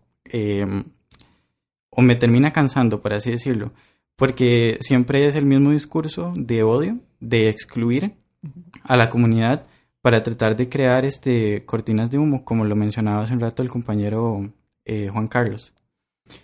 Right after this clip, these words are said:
Speaker 1: Entonces siento que es un papel central, somos papel central dentro de lo que es la política costarricense,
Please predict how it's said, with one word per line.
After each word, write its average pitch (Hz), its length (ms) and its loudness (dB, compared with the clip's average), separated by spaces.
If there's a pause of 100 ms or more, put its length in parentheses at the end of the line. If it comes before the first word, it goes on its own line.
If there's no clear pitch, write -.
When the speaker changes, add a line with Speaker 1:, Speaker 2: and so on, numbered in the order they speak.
(100)
Speaker 1:
Entonces 120 560 0
siento 147 400 0
que 139 580 -2
es 117 380 0
un 156 80 2
papel 151 320 -2
central, 135 520 -2
somos 135 300 2
papel 151 280 -2
central 135 460 -2
dentro 131 300 -2
de 107 60 0
lo 101 120 -4
que 110 120 -6
es 110 40 -4
la 120 120 -6
política 135 380 -4
costarricense, 127 680 -8